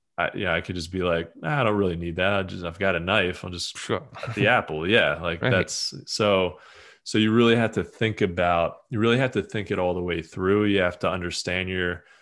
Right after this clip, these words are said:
Speaker 1: what all of your competitive solutions really are, who your market really is.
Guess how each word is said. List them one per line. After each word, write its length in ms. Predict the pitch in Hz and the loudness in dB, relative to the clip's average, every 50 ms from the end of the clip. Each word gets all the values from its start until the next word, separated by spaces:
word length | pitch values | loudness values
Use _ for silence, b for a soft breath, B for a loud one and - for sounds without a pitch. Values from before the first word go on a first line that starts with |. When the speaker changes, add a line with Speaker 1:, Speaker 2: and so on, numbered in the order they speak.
| b b b b _ _ _ _ _ _ _ _ _ _ _ _ _ _ _ - | b b b b _ _ _ _ _ _ _ _ _ _ _ _ _ _ _ -8
Speaker 1:
what 400 | - 98 98 101 104 104 - - - | -4 0 4 4 4 4 4 2 2
all 240 | 101 98 98 98 | 4 4 4 4
of 120 | 98 95 92 | 2 0 -2
your 220 | 92 92 90 87 | -4 -4 -4 -4
competitive 640 | 85 - - 95 85 - - 98 95 98 95 92 85 | -6 -8 -14 -14 -10 -6 -4 0 0 2 0 0 -2
solutions 640 | - - - 92 92 95 98 92 - 98 90 85 80 | -4 -6 -6 -4 -2 -2 -4 -4 -6 -8 -8 -8 -8
really 400 | 85 80 85 90 95 95 95 90 87 | -8 -6 -4 -2 0 0 0 2 2
are, 400 | 87 87 90 101 110 117 113 _ - - _ _ _ _ _ _ _ _ _ _ _ _ _ _ - - | 2 2 2 2 0 -2 -6 _ -20 -20 _ _ _ _ _ _ _ _ _ _ _ _ _ _ -12 -4
who 100 | - 131 | 0 2
your 180 | 127 113 104 98 | 2 2 2 0
market 400 | 95 95 98 98 98 - 101 87 | 0 0 0 0 0 -2 -4 -6
really 380 | - 95 95 98 95 92 90 87 | -2 0 0 0 0 0 -2 -2
is. 360 | 90 95 101 113 117 120 - | 0 0 0 0 -2 -4 -8